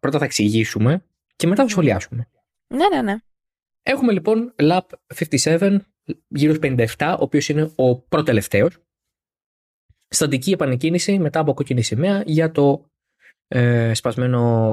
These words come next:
Speaker 1: ε, ελαστικό, για το σ-, ξεχραβαλωμένο <laughs> ελαστικό, για τη σαμπρέλα του Κέβιν Μάγνουσεν,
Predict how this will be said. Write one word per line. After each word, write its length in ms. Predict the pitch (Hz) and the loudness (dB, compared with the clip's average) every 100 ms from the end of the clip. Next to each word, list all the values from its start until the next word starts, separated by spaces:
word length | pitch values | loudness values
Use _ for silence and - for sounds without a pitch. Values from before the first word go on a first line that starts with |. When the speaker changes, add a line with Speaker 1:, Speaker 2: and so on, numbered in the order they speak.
| 107 | 0
Speaker 1:
ε, 720 | 107 107 107 107 107 107 104 107 _ - | -2 -2 -4 -6 -8 -12 -14 -16 _ -6
ελαστικό, 520 | 117 117 - 123 135 | -4 -2 -2 2 2
για 100 | 113 | 2
το 140 | 107 | 0
σ-, 160 | 101 - _ _ _ _ _ _ | -2 -8 _ _ _ _ _ _
ξεχραβαλωμένο 1040 | - - 104 101 104 104 123 113 101 101 - - | -6 -4 -2 0 2 2 0 2 0 -2 -8 -16
<laughs> 680 | - 160 156 _ - _ _ | -6 -6 -6 _ -20 _ _
ελαστικό, 540 | 113 110 101 101 151 | -2 -2 -2 -2 0
για 120 | 135 | 0
τη 60 | 120 | -2
σαμπρέλα 720 | 127 113 113 123 113 101 98 | -4 -2 -2 0 0 0 -2
του 280 | - 98 92 | -2 0 0
Κέβιν 220 | 92 95 95 | -2 0 0
Μάγνουσεν, 520 | 113 160 160 208 | 2 0 0 -2